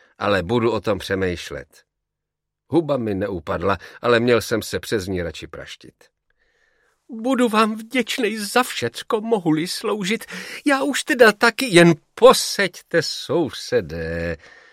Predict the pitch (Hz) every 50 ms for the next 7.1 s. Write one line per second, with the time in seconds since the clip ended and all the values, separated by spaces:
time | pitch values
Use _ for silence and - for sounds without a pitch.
0 | _ _ _ - 78 101 101 - 127 117 101 90 92 101 - - 123 120 117 -
1 | - - 123 117 90 90 - - 113 110 101 87 76 76 90 87 - 95 95 85
2 | 85 80 80 76 76 73 73 - - - 67 - - - 64 - - - - _
3 | _ _ _ _ _ _ _ _ _ _ - - _ _ _ _ _ _ _ _
4 | _ _ - 131 127 127 135 147 147 143 127 - 156 151 151 147 143 165 160 -
5 | - 160 143 117 107 104 98 90 90 - _ _ _ _ _ _ _ _ 104 101
6 | 101 101 98 101 101 98 98 98 95 95 95 90 98 92 87 87 90 80 82 85
7 | 82 76